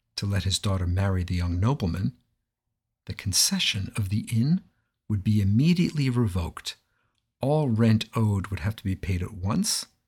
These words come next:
and the innkeeper and his family would be driven off of the Poritz's estates forever.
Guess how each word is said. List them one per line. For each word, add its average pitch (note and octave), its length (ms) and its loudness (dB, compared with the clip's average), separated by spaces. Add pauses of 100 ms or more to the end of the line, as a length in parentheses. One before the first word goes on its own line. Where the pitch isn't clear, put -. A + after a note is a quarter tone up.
(560)
and G2+ 120 -2
the - 180 -4
innkeeper E3 720 0 (240)
and G2+ 100 0
his F#2 160 0
family A2+ 600 0 (360)
would F#2+ 140 -4
be G#2+ 100 4
driven A2 520 4 (120)
off G#2+ 240 0
of G2+ 160 -6
the G2+ 100 -6
Poritz's G2 580 -4
estates E2 380 -4
forever. - 540 -8